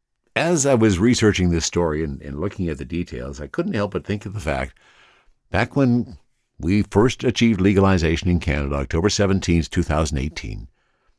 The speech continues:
over four years ago, and as I've mentioned many times on the podcast,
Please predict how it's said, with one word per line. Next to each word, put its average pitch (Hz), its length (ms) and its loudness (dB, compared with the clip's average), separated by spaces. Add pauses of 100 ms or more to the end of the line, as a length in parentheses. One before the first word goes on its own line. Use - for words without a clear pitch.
(160)
over 92 220 0
four 139 240 2
years 98 240 2
ago, 71 320 -6 (580)
and 82 180 -4
as 87 160 2
I've 85 160 -2
mentioned 92 340 -2
many 98 200 0
times 107 320 -2
on 113 100 0
the 113 80 -4
podcast, 87 640 -4